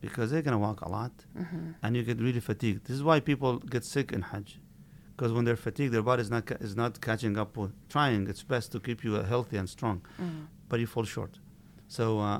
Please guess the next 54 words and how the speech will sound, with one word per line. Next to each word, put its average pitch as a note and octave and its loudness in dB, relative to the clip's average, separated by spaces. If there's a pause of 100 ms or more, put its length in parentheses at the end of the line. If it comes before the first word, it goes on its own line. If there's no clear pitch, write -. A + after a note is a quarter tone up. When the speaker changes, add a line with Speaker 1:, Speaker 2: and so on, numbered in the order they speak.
Speaker 1:
uh, G2+ -2 (180)
that's B2 0
why G#2+ 2 (520)
you're A2 2
not A#2+ 2
probably G#2+ 2
gonna G#2 2
have G#2 2
that F#2 -2
time G2 0
to F#2+ -6
sit G#2 -6
down G2+ 2
and F#2+ -2
journaling G2+ 4
and F#2+ 0
so - -6
on. F2+ -4 (400)
If G#3 6
you D3+ 6
wanna B2 6
do D3+ 4
that, G2+ 2
maybe C#3+ 2
the A#2 4
best B2 2
way A2+ 2
to A2 -2
do A#2 0
it, G2+ 2
honestly, G2+ 0 (520)
is, A2 2
uh, G2+ 4
audio. G2+ 0 (460)
Speaker 2:
Yeah, F3+ -2
voice E3 -4
notes. E3 -10
Speaker 1:
Yeah, C#3+ 2 (100)
voice B2+ 2
notes. - -8 (100)
That A#2 0
would A#2 0
be A#2 2
the A2 2
best A2+ -4
part A#2 -4
to B2 -6
do A#2 -4
that. - -6 (300)
Speaker 2:
Hmm. E3 -6 (260)
Speaker 1:
Uh, A2 0
video F3 2
notes, G3 0
a - -8